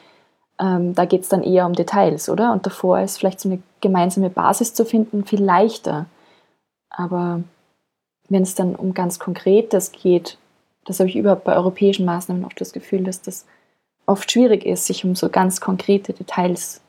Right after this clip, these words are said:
da wirklich drauf zu einigen. Und das merkt man zum Beispiel auch bei Klimakonferenzen oder so, da geht's dann wirklich um Wortlaute von einem Wort, ähm, und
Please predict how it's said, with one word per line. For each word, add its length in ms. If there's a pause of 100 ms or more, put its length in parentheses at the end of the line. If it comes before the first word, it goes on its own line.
(120)
da 160
wirklich 240
drauf 240
zu 140
einigen. 380
Und 500
das 120
merkt 220
man 80
zum 120
Beispiel 160
auch 100
bei 180
Klimakonferenzen 920
oder 100
so, 120
da 80
geht's 240
dann 240
wirklich 260
um 200
Wortlaute 600
von 280
einem 480
Wort, 420 (560)
ähm, 560 (360)
und 220